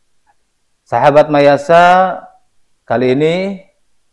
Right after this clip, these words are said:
hadir di tengah-tengah kita dalam bingkai pojok Mayasa untuk bincang-bincang. Hadir di tengah kita yaitu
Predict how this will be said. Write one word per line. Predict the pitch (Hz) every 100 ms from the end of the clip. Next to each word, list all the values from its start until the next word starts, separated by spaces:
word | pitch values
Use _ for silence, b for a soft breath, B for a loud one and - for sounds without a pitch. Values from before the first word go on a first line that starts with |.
| _ _ _ _ _
hadir | - 107 120 135 151 160 151
di | 143
tengah-tengah | 139 131 123 131 123
kita | 131 123 127 135 139 135 127
dalam | 120 117 110 104 104 _ _ _
bingkai | - 127 135 139 123 123 127 131 135 - _ _ _ _ _ _ _ -
pojok | 123 131 135
Mayasa | 131 123 120 117 - 151 180 - - -
untuk | 110 113 -
bincang-bincang. | 120 117 123 120 120 120 139 143 151 160 170 185 180 _ _ _ _ _ _
Hadir | 104 110 131 143
di | 131
tengah | 127 120
kita | 117 110 131 127 127 127 113
yaitu | 110 107 117